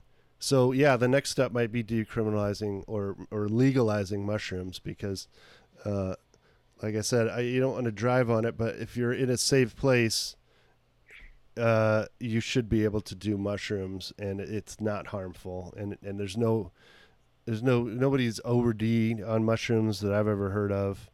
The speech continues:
uh, or, or weed. You just, if you take too much, you just kinda fall asleep, <laughs> you just space out and fall asleep, and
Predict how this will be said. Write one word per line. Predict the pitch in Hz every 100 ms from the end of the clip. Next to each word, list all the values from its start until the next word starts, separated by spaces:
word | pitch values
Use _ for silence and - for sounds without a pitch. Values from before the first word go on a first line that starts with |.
| _ _ _ _ _ -
uh, | 101 101 101 95 98 - _
or, | 107 110 110
or | 117 110
weed. | 104 101 101 - - _
You | 107 101
just, | 110 - -
if | -
you | 113
take | - 123
too | - 113
much, | 110 113 -
you | 107
just | 107 -
kinda | 110 107 101 - _ _ _ _ _ _ _ _ _ _ _ -
fall | - - 104 107
asleep, | - - 107
<laughs> | 117
you |
just | 101 98 -
space | - 104 -
out | 104 104
and | 101 95
fall | - 101
asleep, | 104 - 180
and | 175